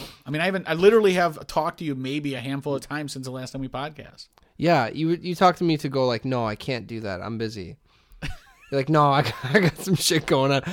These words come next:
Speaker 2: I've been listening to Seven Days a Geek. Um, like I said, you know what? It's funny is, is it's funny 'cause when they were, when they mentioned us on the show, the guy was like, "Oh, and, and Ben certainly isn't, uh,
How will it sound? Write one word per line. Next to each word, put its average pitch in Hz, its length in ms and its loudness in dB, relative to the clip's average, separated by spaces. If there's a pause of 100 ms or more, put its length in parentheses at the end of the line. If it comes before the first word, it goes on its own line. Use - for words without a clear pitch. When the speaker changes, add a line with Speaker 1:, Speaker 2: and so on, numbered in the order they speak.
(160)
Speaker 2:
I've 190 160 6
been 247 100 8
listening 254 300 6
to 208 140 0
Seven 190 300 6
Days 180 200 6
a 156 60 4
Geek. 147 520 0
Um, 117 520 0 (920)
like 202 220 2
I 254 60 4
said, - 260 6
you 214 120 4
know 311 100 10
what? 311 140 8
It's 208 120 -4
funny 226 360 6
is, 185 240 2 (360)
is 160 320 2 (540)
it's - 160 -8
funny 277 260 4
'cause 170 200 0
when 180 160 6
they 214 80 10
were, 214 160 8
when 175 160 4
they 202 100 8
mentioned 226 340 2
us 190 140 0
on 170 80 2
the 143 60 0
show, 139 500 2
the 151 100 -4
guy 147 200 0
was 143 180 -6
like, 131 260 -6 (320)
"Oh, 151 140 2
and, 131 260 -2
and 135 220 -4
Ben 185 300 2
certainly 165 520 0
isn't, 139 400 -2
uh, 110 360 -6